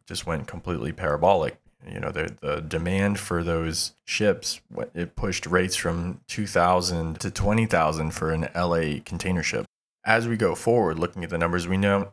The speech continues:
we now know that that's a bit of a headwind, and we are not expecting the consumer to be buying as much goods.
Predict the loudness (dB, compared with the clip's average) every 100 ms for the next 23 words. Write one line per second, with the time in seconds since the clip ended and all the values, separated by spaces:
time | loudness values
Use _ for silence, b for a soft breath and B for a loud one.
0 | -4 2 4 6 4 4 4 2 2 2
1 | 2 2 2 0 0 2 2 0 -2 -4
2 | -4 -2 -4 -10 -4 2 4 4 2 0
3 | -2 -2 -2 -2 -2 0 2 4 4 2
4 | 0 2 4 2 -2 -4 -6 -4 2 4
5 | 4 -2